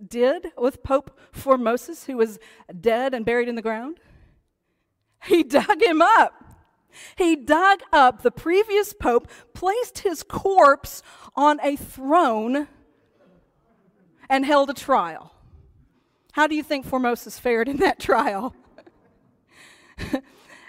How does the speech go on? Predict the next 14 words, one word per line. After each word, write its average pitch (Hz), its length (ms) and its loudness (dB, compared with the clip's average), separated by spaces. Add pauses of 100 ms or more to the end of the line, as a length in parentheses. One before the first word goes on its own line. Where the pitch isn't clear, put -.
(240)
Apparently, 359 320 0
he 330 120 0
didn't 320 200 -4
have 277 240 0
very 277 160 0
good 247 160 -4
legal 262 380 -2
counsel 233 560 -6
because 233 380 -2
he 277 100 -4
lost 226 680 -4
in 262 220 -2
the 240 100 -2
trial. 208 580 -4